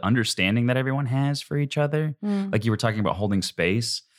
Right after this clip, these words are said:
Speaker 1: I think that's really the thing that draws me to this community is that, like, there's not a ton of judgment,
Speaker 2: Mm-mm.
Speaker 1: but there is, but, th-, but you can still have your own boundaries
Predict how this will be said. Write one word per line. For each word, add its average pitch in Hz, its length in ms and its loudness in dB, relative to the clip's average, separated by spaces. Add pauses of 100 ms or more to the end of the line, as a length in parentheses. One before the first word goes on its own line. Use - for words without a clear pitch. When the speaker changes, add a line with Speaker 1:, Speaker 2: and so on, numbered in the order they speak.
(180)
Speaker 1:
I 98 60 2
think 98 160 0
that's 117 240 -2
really 117 240 2
the 95 100 0
thing 95 200 0
that 67 120 0
draws 78 320 0
me 95 220 0
to - 120 -8
this 82 120 -2
community 107 480 0
is - 160 -6
that, 85 180 2
like, - 360 -4 (920)
there's 107 80 -4
not 139 140 4
a - 20 0
ton 135 200 -2
of 110 100 0
judgment, - 680 -2 (220)
Speaker 2:
Mm-mm. 208 300 -2
Speaker 1:
but 196 160 0
there 190 160 0
is, 101 480 -2 (340)
but, 98 200 0
th-, 98 120 -2
but 90 200 0
you 101 100 0
can 95 160 0
still 117 320 0
have 95 240 -2
your 90 100 0
own 82 120 0
boundaries 85 580 0